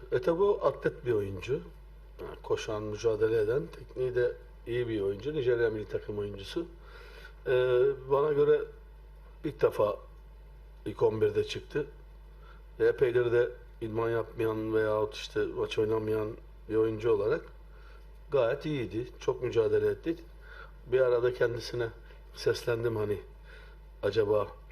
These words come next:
bir yorgunluk var mı diye. Oynamak istemesi de güzel bir şey. Böyle böyle onu da kazanacağız. Ama, e, orta sahamıza bir katkı yapacağı bir gerçek. Memnunum yani.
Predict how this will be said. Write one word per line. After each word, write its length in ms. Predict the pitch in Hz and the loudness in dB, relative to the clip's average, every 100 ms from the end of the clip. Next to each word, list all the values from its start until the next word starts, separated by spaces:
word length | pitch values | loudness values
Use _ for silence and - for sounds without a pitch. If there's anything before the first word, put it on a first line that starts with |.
| - - - | -20 -18 -4
bir 100 | 110 | 2
yorgunluk 500 | 113 107 107 107 117 | 2 2 0 -2 0
var 120 | 123 | 0
mı 200 | 107 95 | 0 0
diye. 100 | 123 | 2
Oynamak 400 | 160 151 143 143 | 4 4 4 2
istemesi 480 | - - 110 107 - | -2 0 0 -2 -4
de 80 | 101 | -4
güzel 400 | 107 117 113 92 | -2 0 0 -2
bir 60 | |
şey. 180 | - 151 175 - - - - - - 143 | -8 -8 -8 -14 -18 -18 -18 -20 -6 0
Böyle 300 | 190 131 104 | 4 4 4
böyle 220 | 107 185 | 4 4
onu 200 | 214 165 | 4 4
da 100 | 143 | 4
kazanacağız. 840 | 123 104 101 95 165 - - - - - - - - - 135 | 4 2 0 4 4 4 -6 -10 -16 -20 -20 -18 -18 -8 -4
Ama, 300 | 127 170 - - - - | -2 -2 -4 -16 -12 -6
e, 40 | |
orta 500 | 147 147 143 147 147 | -4 0 4 4 4
sahamıza 540 | - 127 104 104 156 151 | 4 2 2 0 0 0
bir 140 | 143 - - | -6 -10 -10
katkı 300 | - - 135 | -4 -4 2
yapacağı 500 | 117 - 95 117 147 | 2 2 0 0 -2
bir 80 | 147 | 0
gerçek. 380 | 120 95 - - - - - - - - - - - - - - | -2 -2 -8 -16 -18 -20 -20 -20 -20 -20 -20 -20 -20 -20 -20 -4
Memnunum 480 | 117 120 117 95 92 | -2 0 0 -2 -6
yani. 200 | 92 | -10